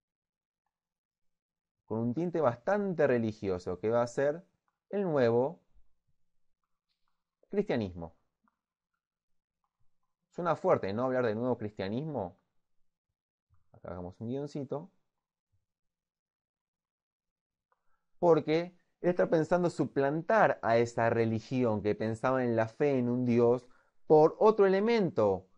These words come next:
que es un elemento de verdad y de progreso, que va a ser la ciencia, en alianza, por eso acá siempre resaltamos el más, con los industriales.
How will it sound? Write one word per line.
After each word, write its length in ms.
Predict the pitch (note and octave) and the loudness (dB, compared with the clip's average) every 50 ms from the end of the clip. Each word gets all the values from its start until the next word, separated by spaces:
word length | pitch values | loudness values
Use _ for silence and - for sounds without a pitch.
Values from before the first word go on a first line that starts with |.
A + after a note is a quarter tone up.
| _ _ - | _ _ -2
que 60 | B2+ | -2
es 100 | C3+ - | 0 0
un 100 | D#3 D3 | 0 -2
elemento 800 | D3 C#3 C3+ C3+ C#3+ D3+ D#3 D3+ - D#3 D#3 D#3 E3+ E3+ - _ _ _ _ - | 0 0 0 0 0 -2 -2 -2 0 2 4 4 2 0 -4 _ _ _ _ -12
de 420 | G2+ G#2 G2+ A2 C3+ C3 B2 G#2+ E2 | -10 -4 2 4 6 6 6 4 0
verdad 840 | F2 F#2 F#2 A2 A#2 A#2+ B2 C3 C#3 D#3 E3 E3 E3 F3 F#3 F#3+ - _ _ _ _ _ - | -4 -4 0 2 2 2 2 0 2 2 4 4 4 2 0 -2 -10 _ _ _ _ _ -4
y 140 | B2 B2 | -2 0
de 160 | A2+ B2+ A#2+ - | 2 2 2 2
progreso, 800 | - - A#2 B2+ B2+ C3+ C#3+ E3 F#3 E3 C3 - - G#2+ G2+ - | 2 0 2 4 4 4 4 4 4 4 2 2 -2 -4 -4 -2
que 120 | A#2 A#2+ | 0 2
va 100 | B2+ B2+ | 2 2
a 40 | B2 | 2
ser 380 | - D3 C#3 D3+ E3+ G#3 G#3+ - _ _ _ _ _ _ _ _ _ | 2 2 2 2 2 0 -4 -12 _ _ _ _ _ _ _ _ _
la 160 | E4+ B3 A#3+ A#3 | 0 2 2 2
ciencia, 580 | - A#3 G3+ C#3 A#2 - - F#2+ F#2 F2 - _ _ _ | 2 0 0 0 -2 -2 -4 -4 -6 -6 -8 _ _ _
en 160 | G#2+ A2 A2+ | -4 -2 0
alianza, 720 | B2+ E3+ G3+ F3 C3 A#2+ A#2 G#2+ - B2+ B2 D3 F#3 - _ _ _ _ _ _ _ _ _ _ _ _ - | 0 2 2 2 2 0 0 -2 0 0 0 0 -2 -6 _ _ _ _ _ _ _ _ _ _ _ _ -4
por 120 | G#2 G2+ | -2 -2
eso 260 | G2 F#2+ - G2 F#2+ | -2 -2 -2 -2 -2
acá 180 | F#2+ F#2 G2 G2 | -2 -2 -4 -8
siempre 260 | - G#2 F2+ G2 F2+ | -8 -8 -8 -8 -6
resaltamos 600 | G2 F#2 G2 G2 F#2 - G2+ G2 G2 G2 G#2 - - | -6 -8 -8 -8 -8 -6 -6 -6 -6 -8 -10 -8 -6
el 140 | F3 F3+ F3+ | -4 -4 -2
más, 320 | E3+ E3 F3 G3+ G#3 - _ _ _ _ _ - | 0 0 -2 -2 -4 -8 _ _ _ _ _ 0
con 420 | G#3+ G#3+ G#3 G#3 G#3+ G#3+ G#3+ - | 2 2 4 2 2 -2 -4 -10
los 340 | - - A3+ A3 A3 - - - | -2 2 2 2 2 0 -6 -8
industriales. 920 | F#3+ G3 F#3 E3 C#3+ - - G#2+ G2+ G2 F#2 F2+ E2+ A#1+ - - - - | -4 -4 -2 -2 -4 -4 -4 -2 -2 -2 -2 -2 -4 -8 -12 -14 -18 -20